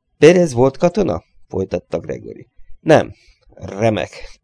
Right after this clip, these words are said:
szögezte le gúnyosan Gregory. „A simléderes sapkára emlékszik”, mondta Anders, úgy téve, mintha meg se hallotta volna a közbeszólást. „És a vállapokra is.” „Tiszt”, mondta Ellison.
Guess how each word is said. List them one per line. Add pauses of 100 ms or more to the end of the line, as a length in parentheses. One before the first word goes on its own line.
szögezte
le
gúnyosan
Gregory. (920)
„A
simléderes
sapkára
emlékszik”,
mondta
Anders,
úgy
téve, (240)
mintha
meg
se
hallotta
volna
a
közbeszólást. (320)
„És
a
vállapokra
is.” (560)
„Tiszt”, (120)
mondta
Ellison.